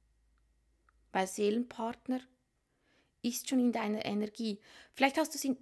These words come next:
diese Person noch nicht getroffen. Kann natürlich auch sein, ich nehme auch wahr, einige von euch werden das erst Ende Jahr,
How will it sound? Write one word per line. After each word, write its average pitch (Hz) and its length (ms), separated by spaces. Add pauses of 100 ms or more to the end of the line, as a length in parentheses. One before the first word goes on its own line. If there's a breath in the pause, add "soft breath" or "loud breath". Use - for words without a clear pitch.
diese 269 200
Person 254 340
noch 247 180
nicht - 180
getroffen. 247 640
Kann 277 200
natürlich 285 360
auch 240 180
sein, 262 320
ich 254 100
nehme 240 180
auch 220 160
wahr, 226 220
einige 240 340
von 233 140
euch 220 180
werden 214 140
das - 160
erst 226 280
Ende 214 200
Jahr, 202 420